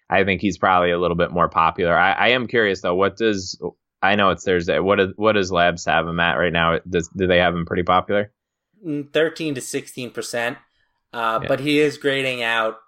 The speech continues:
Speaker 2: like, as the significantly highest rated tight end in the models.
Speaker 1: Yeah, that's kinda what I figured. So yeah,
Speaker 2: Um,
Speaker 1: I mean, I think that, that,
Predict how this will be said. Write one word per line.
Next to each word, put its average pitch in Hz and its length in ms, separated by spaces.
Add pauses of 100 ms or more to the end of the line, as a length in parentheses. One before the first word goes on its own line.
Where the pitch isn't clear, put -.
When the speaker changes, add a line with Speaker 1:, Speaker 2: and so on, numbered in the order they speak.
(140)
Speaker 2:
like, 110 220
as 117 200
the 120 100
significantly 110 1040
highest 107 420
rated 98 380
tight 98 240
end 92 220
in 90 80
the 87 80
models. - 580 (300)
Speaker 1:
Yeah, 92 220 (540)
that's 98 240
kinda 82 220
what 58 140
I - 40
figured. - 360 (140)
So 104 320 (120)
yeah, 120 200
Speaker 2:
Um, 120 60
Speaker 1:
I 127 40
mean, 131 160 (100)
I 107 120
think 110 200
that, 98 140
that, 90 300